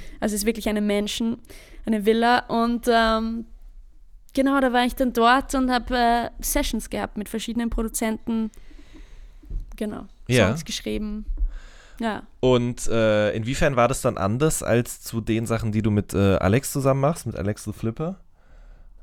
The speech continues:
Speaker 1: Äh, ich hab Alex mitgenommen. Also Alex war
Speaker 2: Ja.
Speaker 1: auch, war auch mit in der Mansion. Ähm, wir haben zum Beispiel Ibiza fertig gemacht in L A.
Speaker 2: Ah, okay. Ja.
Speaker 1: Ja, genau. Aber, ähm, viele, also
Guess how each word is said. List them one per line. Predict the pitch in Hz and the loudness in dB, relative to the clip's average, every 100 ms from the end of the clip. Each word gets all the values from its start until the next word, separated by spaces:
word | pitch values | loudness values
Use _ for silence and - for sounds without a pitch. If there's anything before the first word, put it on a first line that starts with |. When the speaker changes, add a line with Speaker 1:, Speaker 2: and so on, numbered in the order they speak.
| - - - - - | -14 -14 -16 -10 -2
Speaker 1:
Äh, | 220 - - - | 0 0 -4 -4
ich | 247 | -2
hab | 269 | 0
Alex | 294 311 - | 0 0 0
mitgenommen. | 285 - 247 214 208 208 | -2 0 0 0 -2 -2
Also | - 214 | -2 0
Alex | 165 247 262 - | 2 2 2 2
war | 226 | 6
Speaker 2:
Ja. | 226 233 - | 6 6 2
Speaker 1:
auch, | 233 | 2
war | 233 - | 4 4
auch | 233 | 2
mit | 247 254 | 0 0
in | 247 | 0
der | 226 | 0
Mansion. | 220 214 220 262 262 | 0 0 -2 -2 -2
Ähm, | 202 208 208 | 0 0 0
wir | 220 | 0
haben | 220 214 | 0 -2
zum | 220 233 | -2 -2
Beispiel | 220 226 - | 0 -2 -2
Ibiza | 240 240 233 | -2 -2 -2
fertig | 226 220 226 - | 2 0 0 -6
gemacht | 226 220 - | -4 -4 -4
in | 226 | -2
L | 214 214 | 0 2
A. | 214 214 208 - | 2 2 0 -2
Speaker 2:
Ah, | 196 196 156 | -2 -2 -2
okay. | 113 - 110 80 - | -4 -4 -6 -6 -6
Ja. | 110 107 151 - - | 0 0 0 -8 0
Speaker 1:
Ja, | 233 226 | 4 6
genau. | 214 233 226 226 | 4 2 4 4
Aber, | - 220 226 226 - | 4 6 6 6 4
ähm, | 220 214 214 220 220 - - - - - - | 6 6 4 0 -4 -10 -20 -20 -20 -20 -14
viele, | - - - 285 285 277 277 262 - - - - | -12 -6 0 2 4 4 4 2 -2 -10 -10 -4
also | 220 226 220 | 0 0 -2